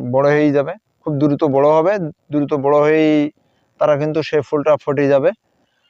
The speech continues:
তো টোটালে তারা ফুল ফুটে দেওয়ার পরে আপনারা অপেক্ষা করবেন। অপেক্ষা করে ঠিক সরিষা যখন তিন ভাগের এক ভাগ ফুল থাকবে,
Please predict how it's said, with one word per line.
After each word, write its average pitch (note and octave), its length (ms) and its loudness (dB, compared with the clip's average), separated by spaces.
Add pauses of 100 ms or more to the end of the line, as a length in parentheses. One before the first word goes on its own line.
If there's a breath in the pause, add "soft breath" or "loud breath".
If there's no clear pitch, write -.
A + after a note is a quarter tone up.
(280)
তো E3+ 120 0
টোটালে F#3+ 460 2 (920)
তারা E3+ 200 2
ফুল F3 240 -2
ফুটে E3 260 0
দেওয়ার E3 300 2
পরে E3 220 2
আপনারা D#3+ 440 2 (800)
অপেক্ষা D#3 440 -2
করবেন। E3 340 0 (400)
অপেক্ষা G3 380 -2
করে G3 260 2 (920)
ঠিক B3 180 2 (120)
সরিষা F3+ 540 0
যখন F3 360 0 (520)
তিন G#3+ 140 2 (100)
ভাগের G#3 360 2 (840)
এক D#3+ 240 -4
ভাগ G3 260 -4
ফুল G3 260 -4
থাকবে, F3+ 340 -8